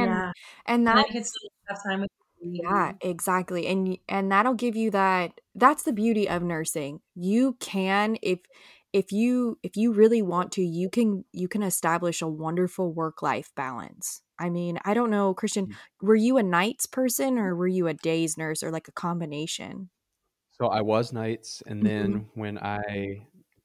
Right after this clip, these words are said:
Speaker 3: a couple months after getting my diabetes diagnosis, I switched to days.
Speaker 2: Yeah.
Speaker 3: This first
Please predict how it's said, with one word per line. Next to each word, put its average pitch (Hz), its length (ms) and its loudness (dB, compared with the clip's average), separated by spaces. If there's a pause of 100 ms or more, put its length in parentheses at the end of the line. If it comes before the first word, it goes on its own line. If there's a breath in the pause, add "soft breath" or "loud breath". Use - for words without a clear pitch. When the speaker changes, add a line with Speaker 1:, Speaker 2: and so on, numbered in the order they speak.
(600)
Speaker 3:
a 123 60 -12
couple 117 220 -8
months 110 220 -6
after 101 240 -6
getting 98 220 -8
my 98 120 -6
diabetes 90 520 -8
diagnosis, 90 640 -10
I 92 80 -10
switched - 360 -12
to 98 80 -8
days. 92 360 -8 (300 soft breath)
Speaker 2:
Yeah. 170 340 -6 (160)
Speaker 3:
This 107 180 -4
first 110 320 2